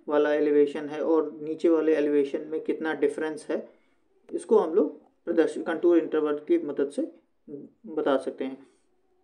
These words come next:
और कुछ special cases में हम लोग variable contour interval का भी यूज़ करते हैं, पर हम लोग कोशिश करते हैं कि variable contour interval का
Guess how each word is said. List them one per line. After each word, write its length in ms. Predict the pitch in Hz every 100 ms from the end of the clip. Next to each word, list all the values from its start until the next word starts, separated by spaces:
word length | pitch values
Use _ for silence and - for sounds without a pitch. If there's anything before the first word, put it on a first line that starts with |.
| _ _ -
और 160 | 202 214
कुछ 340 | - 269 - -
special 480 | - 202 190 156 226
cases 420 | 196 170 202 -
में 140 | 170
हम 120 | 175
लोग 260 | 165 208 220 - -
variable 580 | 160 175 170 175 170 208
contour 480 | 208 165 151 180 175
interval 400 | 165 160 160 160
का 160 | 165 160
भी 160 | 143
यूज़ 380 | 185 165 160 175
करते 280 | - - 160
हैं, 140 | 185
पर 260 | 226 247 226 - -
हम 160 | 185 202
लोग 300 | 226 233 -
कोशिश 320 | 196 185 233
करते 300 | 226 196 202
हैं 120 | 214
कि 120 | 220 220
variable 500 | 185 170 175 185 202
contour 400 | 180 190 180 175
interval 360 | 160 165 170
का 220 | 170 262